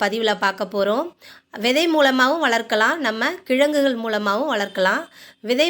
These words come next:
மூலமா எப்படி வளர்க்கறதுன்னு தான் இந்த பதிவுல பார்க்க போறேங்க. இதுக்கு முன்னாடி நீங்க என்னுடைய சேனலுக்கு ஃபர்ஸ்ட் டைம்னா சப்ஸ்கிரைப் பண்ணிக்கோங்க. வாங்க இப்போ பதிவுக்குள்ள போகலாம். தாமரை விதைகளை நீங்க நாட்டு மருந்து கடையில கேட்டாலே கிடைக்கும் உங்களுக்கு. ஆன்லைன்ல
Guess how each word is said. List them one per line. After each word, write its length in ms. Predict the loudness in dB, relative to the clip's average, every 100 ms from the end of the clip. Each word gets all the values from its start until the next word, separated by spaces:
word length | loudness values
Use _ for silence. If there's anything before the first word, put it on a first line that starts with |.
| 2
மூலமா 320 | 2 2 0 -2
எப்படி 260 | -4 -4 -2 0
வளர்க்கறதுன்னு 500 | -2 -2 -6 -4 -2
தான் 120 | -2
இந்த 120 | -2 -4
பதிவுல 340 | -4 -2 -2 0
பார்க்க 280 | -2 -2 -2
போறேங்க. 340 | -2 0 -2 -4 -6 -14 -20 -10 -4
இதுக்கு 200 | -4 -2 -2
முன்னாடி 280 | 0 0 -2 -2
நீங்க 160 | -2 -2
என்னுடைய 240 | -2 -4 -2
சேனலுக்கு 380 | -2 -2 -4 -6
ஃபர்ஸ்ட் 240 | -6 -6 -4
டைம்னா 260 | -4 -4 -4
சப்ஸ்கிரைப் 440 | -6 -6 -4 -6 -4
பண்ணிக்கோங்க. 460 | -6 -4 -4 -4 -4 -8 -16 -18 -6 -2
வாங்க 220 | 0 0 -2
இப்போ 160 | -4 -6
பதிவுக்குள்ள 440 | -4 -2 -4 -4 -4 -2
போகலாம். 400 | -2 0 0 -2 -8 -20 -20 _ _ _ _ _ -10 -2
தாமரை 400 | 2 2 2 2 2
விதைகளை 480 | 2 2 0 0 0 0
நீங்க 220 | -2 -2 0
நாட்டு 240 | 0 0 0
மருந்து 240 | 0 0 -2
கடையில 260 | 0 0 0 -2
கேட்டாலே 340 | -4 -2 -4 -2
கிடைக்கும் 360 | -2 -2 -2 -2
உங்களுக்கு. 360 | -2 -4 -4 -4 -6 -14 -20 -6 -2
ஆன்லைன்ல 400 | 0 2 0 0